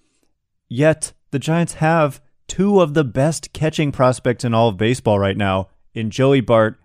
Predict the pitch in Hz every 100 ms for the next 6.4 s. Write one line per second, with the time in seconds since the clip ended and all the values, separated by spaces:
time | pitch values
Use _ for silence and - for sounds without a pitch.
0 | _ - 107 - 120 117 107 - 113 151
1 | 156 95 92 - _ _ _ _ _ _
2 | _ - 123 123 139 - 127 107 - 110
3 | 101 98 - 151 147 - - 120 - -
4 | - 139 135 135 135 131 _ _ _ _
5 | - 120 - 143 139 131 117 117 107 123
6 | 143 139 - -